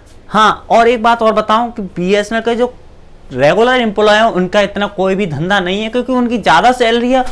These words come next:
उनकी ज़्यादा मांग है, उनके लिए सैलरी दे दी जाती है। इसका बिल्कुल ही उल्टा काम है बीएसएनएल का। बीएसएनएल की जो ज़्यादा सैलरी है उनके लिए टाइम से फिर भी दे दिया जाता है, एक दो महीने की रोकी जा रही है, और जो इसके कॉन्ट्रैक्ट वर्कर हैं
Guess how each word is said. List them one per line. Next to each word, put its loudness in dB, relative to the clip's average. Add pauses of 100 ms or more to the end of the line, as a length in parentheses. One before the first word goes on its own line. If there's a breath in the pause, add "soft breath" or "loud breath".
(160)
उनकी -2
ज़्यादा 2
मांग 0
है, -4 (260 loud breath)
उनके 2
लिए 2
सैलरी 2
दे 4
दी 0
जाती 2
है। 0 (880)
इसका 0
बिल्कुल 0
ही 2
उल्टा 2
काम 0
है -2 (300)
बीएसएनएल -2
का। -8 (400 soft breath)
बीएसएनएल 0
की -2
जो 0 (200)
ज़्यादा 2
सैलरी 0
है 4
उनके 0
लिए -2
टाइम -2
से -2
फिर -6
भी -4
दे 0
दिया 0
जाता 2
है, 2
एक 0
दो 2
महीने 0
की -4
रोकी 0
जा 2
रही 0
है, 0 (500 loud breath)
और 6 (800)
जो 2
इसके 0
कॉन्ट्रैक्ट 0
वर्कर 4
हैं 2